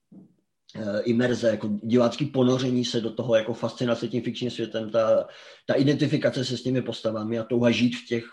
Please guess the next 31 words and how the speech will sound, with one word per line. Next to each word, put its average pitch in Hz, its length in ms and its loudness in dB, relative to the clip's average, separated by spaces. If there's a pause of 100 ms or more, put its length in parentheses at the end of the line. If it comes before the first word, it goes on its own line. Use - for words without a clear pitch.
fikčních 110 300 -6
světech. - 400 -8 (300)
Ale 117 160 4
u 147 80 0
toho 156 140 6
Jurského 156 300 2
parku 147 260 2
to - 100 -4
byla 135 140 2
opravdu 131 260 -4
ta 135 120 4
jako 131 160 0
distancovaná 127 720 -2
cinefilní 127 480 -2
zkušenost, 120 640 -6 (100)
kdy, 117 440 0
eh, 107 140 -2 (300)
pro 120 120 -2
mě 131 160 2
víc 120 380 -4
než 127 240 -2 (580)
užívat 120 460 0
si, 127 380 -2 (520)
eh, 104 100 -8 (260)
ten 120 380 2
příběh 123 360 -2
a 127 60 -2
napojovat 120 400 0
se 135 60 -2
na 117 120 -2
postavy, 110 460 -6